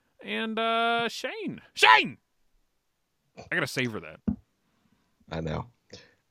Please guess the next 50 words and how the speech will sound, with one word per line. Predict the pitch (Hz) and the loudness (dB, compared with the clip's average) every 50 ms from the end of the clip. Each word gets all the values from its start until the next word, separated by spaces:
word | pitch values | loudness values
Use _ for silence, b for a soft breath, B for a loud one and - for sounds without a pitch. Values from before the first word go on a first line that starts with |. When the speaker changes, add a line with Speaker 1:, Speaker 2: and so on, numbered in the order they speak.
| _ - | _ 4
Speaker 2:
Um, | 90 85 82 82 80 80 82 82 80 78 80 - | 6 8 8 8 8 8 6 4 2 0 0 2
you | 110 113 | 4 6
guys | 107 104 95 | 8 8 6
can | 95 98 | 6 2
get | 92 - | 2 2
me | 85 87 | 4 4
on | 85 82 80 | 2 2 2
Twitter. | - 95 87 80 78 76 | 2 2 2 4 4 2
It's | 73 - - - | 2 0 -4 0
at | - 82 82 - - - 80 | 4 4 4 4 2 0 2
Billy | - 87 80 76 73 71 | 4 4 4 4 2 0
Meats. | 71 78 82 82 82 - - - - b b b b b b b - | 2 2 2 2 2 -2 -6 -10 -10 b b b b b b b -6
Um, | - 76 76 73 71 76 76 76 78 76 71 71 71 73 - _ _ _ _ _ _ _ _ _ _ _ - 73 73 - | -2 0 2 2 2 0 -2 -2 -4 -6 -6 -6 -8 -12 -18 _ _ _ _ _ _ _ _ _ _ _ -20 -20 -16 -10
Speaker 1:
Wish | 113 120 117 135 | -8 -2 2 4
him | 143 | 6
Speaker 2:
even | 131 147 143 | 8 8 8
Speaker 1:
well | 135 131 - | 10 8 8
Speaker 2:
in | |
Speaker 1:
in | 107 | 8
his | 107 98 95 | 6 6 6
Speaker 2:
my, | 95 | 6
Speaker 1:
prison | 95 92 92 90 87 | 4 4 4 4 0
sentence. | - 107 95 87 101 101 - _ | -2 -6 -8 -8 -12 -16 -16 _
Speaker 2:
I | _ - - - - _ _ _ _ _ | _ -20 -20 -20 -20 _ _ _ _ _
was | 90 87 | -6 0
gonna | 98 101 92 | 2 2 2
say, | - - 85 80 | 4 4 2 4
even | 87 107 117 127 | 4 4 4 4
in | 120 117 | 4 6
my | 107 98 90 | 6 6 6
absence, | 85 82 80 - - - 80 80 - | 6 4 2 2 0 -2 -2 -4 0
they | - 90 82 | 4 6 6
are | 85 92 90 | 6 6 6
gonna | 92 90 | 4 4
let | 87 82 - - | 4 2 2 2
me, | 82 82 80 78 80 80 | 0 0 0 2 2 2
uh, | 65 73 78 78 78 78 76 76 78 73 - | 4 4 6 6 6 6 6 4 4 4 2
you | - 78 78 | 4 4 4
know, | 73 73 71 | 4 4 4
see | - - - - 90 87 | 2 0 2 4 6 6
a | 85 | 6
computer | - - 85 78 - 87 85 78 78 80 80 82 76 55 | 6 4 -2 0 4 4 6 6 6 6 6 6 4 4
once | 73 71 80 78 73 - | 6 6 6 6 6 6
every, | 85 73 80 80 80 78 76 76 78 78 76 - - | 4 6 6 6 6 6 4 4 2 2 0 -2 0
uh, | - 80 78 76 73 69 - | 2 4 6 6 6 4 2
I | - | 2
think | - 87 71 | 0 0 -2
it's | - - - - | 0 -4 -6 2
thirteen | - 92 87 - - - - 87 85 85 | 4 4 4 4 2 0 2 2 4 6
days, | 87 82 82 87 101 110 - | 6 6 6 6 4 0 -4